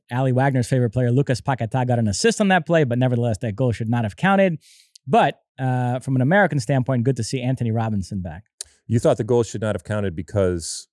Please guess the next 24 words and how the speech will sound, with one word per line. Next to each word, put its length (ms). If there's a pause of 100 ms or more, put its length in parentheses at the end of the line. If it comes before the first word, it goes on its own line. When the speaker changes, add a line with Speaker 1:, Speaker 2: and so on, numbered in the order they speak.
(300)
Speaker 1:
He 140
controlled 420
it 60
with 120
his 140
hand. 360
Speaker 2:
Well, 260 (560)
you 120
sure? 400 (640)
Speaker 1:
Absolutely. 640
Speaker 2:
Okay. 180 (500)
All 60
right. 100 (120)
Speaker 1:
You, 220
you 300 (200)
thought 180
it 40
was 120
Speaker 2:
I 40
don't 60
Speaker 1:
questionable? 400
Speaker 2:
I 60
don't 140
know. 200